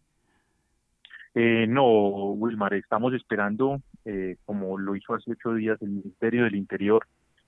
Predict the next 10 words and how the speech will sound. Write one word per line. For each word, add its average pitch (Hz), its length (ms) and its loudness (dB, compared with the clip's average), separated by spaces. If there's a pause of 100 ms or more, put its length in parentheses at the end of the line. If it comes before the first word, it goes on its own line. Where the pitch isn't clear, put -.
(320)
que 95 340 -2
expidió 98 480 -6
el 101 60 -4
decreto 107 560 -2 (200)
nacional. 104 540 -2 (480)
Entonces 101 360 -10
estamos 98 420 -6
muy 110 200 -2
atentos 104 500 -6
de, 92 260 -8